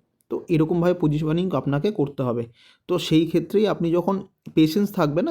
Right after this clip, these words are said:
যে আপনি এসএল হাজার টাকা আপনার কমফোর্টেবল, then আপনি এতটা জন্য, এতটা টাইম আপনি ওয়েট করতে পারবেন। যখনই আপনার এসএল মনে হবে যে বড়, আপনার ক্যাপাসিটি থেকে বড় নিয়ে নেবেন না, তখন আপনার ভয় হবে যে এসএল খেয়ে গেলে কী হবে।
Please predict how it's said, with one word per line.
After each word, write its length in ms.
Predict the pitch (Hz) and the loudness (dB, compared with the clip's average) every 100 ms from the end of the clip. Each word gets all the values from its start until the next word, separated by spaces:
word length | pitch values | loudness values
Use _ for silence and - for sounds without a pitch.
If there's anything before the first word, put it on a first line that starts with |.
| 254 | -2
যে 40 | 220 | -2
আপনি 160 | 202 208 208 - _ 180 | 0 -2 -2 -10 _ -2
এসএল 200 | 185 208 180 | 4 2 4
হাজার 160 | 175 175 | 0 -2
টাকা 180 | - 269 285 311 - | 0 0 -2 -8 -4
আপনার 180 | 170 190 190 | 0 2 2
কমফোর্টেবল, 420 | 185 190 151 120 - _ - 135 | 4 4 4 2 -6 _ -6 2
then 140 | 185 196 | 4 4
আপনি 160 | 190 202 160 | 0 0 0
এতটা 340 | 147 165 180 190 190 _ _ 151 147 | -2 -2 0 0 -2 _ _ -4 2
জন্য, 200 | 156 175 185 | 4 4 0
এতটা 220 | - 165 180 175 - | 0 0 0 0 0
টাইম 180 | 165 180 | 2 2
আপনি 120 | 175 185 | 2 4
ওয়েট 160 | 156 156 156 | 2 2 -2
করতে 180 | 151 135 | 0 0
পারবেন। 240 | 127 131 131 139 | 0 -4 -4 -4
যখনই 380 | 127 190 202 190 160 | -4 -2 0 0 -2
আপনার 260 | 156 165 170 - _ _ - | 0 0 -2 -6 _ _ -6
এসএল 320 | 151 185 185 185 | 0 4 4 4
মনে 140 | 165 170 | 2 0
হবে 140 | 180 180 | 2 2
যে 60 | 170 139 | 2 2
বড়, 160 | 147 156 165 151 | 4 4 2 -2
আপনার 200 | 135 165 160 | -2 -2 -2
ক্যাপাসিটি 360 | 143 156 165 175 | -2 -2 0 0
থেকে 120 | 175 170 | 0 0
বড় 120 | 143 165 | 2 2
নিয়ে 120 | 180 151 | 2 0
নেবেন 200 | 139 147 226 | -2 -4 -6
না, 60 | 160 _ _ 160 | -8 _ _ 0
তখন 160 | 175 185 | 2 2
আপনার 200 | 185 202 151 | 2 2 4
ভয় 160 | 165 165 | 4 4
হবে 120 | 147 143 | 4 4
যে 60 | 156 | 2
এসএল 180 | 160 165 | 2 0
খেয়ে 140 | 165 156 | 2 2
গেলে 120 | 147 135 | 2 0
কী 60 | 123 | -4
হবে। 140 | 117 | -4